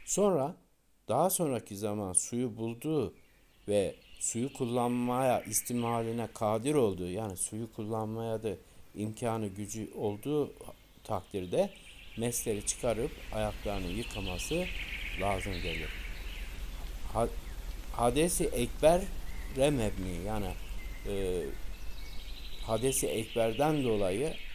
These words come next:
ayaklarındaki meslere meseylemek sahih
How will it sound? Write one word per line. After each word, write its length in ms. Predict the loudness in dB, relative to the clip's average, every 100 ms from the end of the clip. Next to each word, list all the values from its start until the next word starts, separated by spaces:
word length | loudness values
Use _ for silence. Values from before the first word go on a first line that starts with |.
| -6 0
ayaklarındaki 800 | 2 2 0 0 2 0 -2 -4
meslere 720 | -2 -2 -2 -2 0 0 -2 -6 -16 -18 -12 -4
meseylemek 800 | -2 0 0 -2 -2 -2 -2 -4
sahih 540 | -4 -2 -2 -4 -6